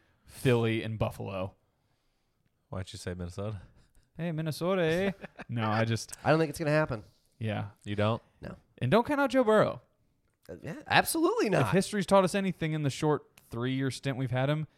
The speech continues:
Speaker 1: he beats Kansas City. It's, if he knows how to do one thing, it's that.
Speaker 2: Well, hopefully he doesn't have to play him.
Speaker 1: Yeah.
Speaker 3: Now, again, then nothing's set in stone. This is just my prediction, which, again, it's the playoffs in the N F C.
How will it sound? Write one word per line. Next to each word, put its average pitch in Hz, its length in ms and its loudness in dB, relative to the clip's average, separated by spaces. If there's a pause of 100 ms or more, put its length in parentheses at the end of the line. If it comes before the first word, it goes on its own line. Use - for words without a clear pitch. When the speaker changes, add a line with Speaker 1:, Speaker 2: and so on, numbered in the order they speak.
(420)
Speaker 1:
he 156 180 -4
beats 180 300 0
Kansas 165 340 -2
City. 107 440 -4 (500)
It's, - 300 -8
if 123 80 -8
he 139 80 -2
knows 151 160 0
how 175 80 4
to 165 80 2
do 165 160 4
one 156 240 2
thing, 143 260 -2
it's 120 160 -6
that. 101 380 -4 (400)
Speaker 2:
Well, 110 340 -10
hopefully 104 300 -4
he - 20 -6
doesn't 113 140 0
have 110 140 0
to - 60 -20
play 92 220 -2
him. 73 140 -8 (160)
Speaker 1:
Yeah. 104 240 -8 (320)
Speaker 3:
Now, 180 140 10
again, 170 260 4
then 156 140 2
nothing's 156 300 0
set 151 160 2
in 123 80 -10
stone. 135 380 4
This 123 200 -2
is 120 100 -6
just 131 200 -2
my 123 140 2
prediction, 120 640 -2
which, 117 220 -4 (300)
again, 185 460 6 (220)
it's - 160 -2
the - 80 2
playoffs 147 460 6
in 156 40 0
the 151 100 4
N 147 140 6
F 135 60 0
C. 143 440 0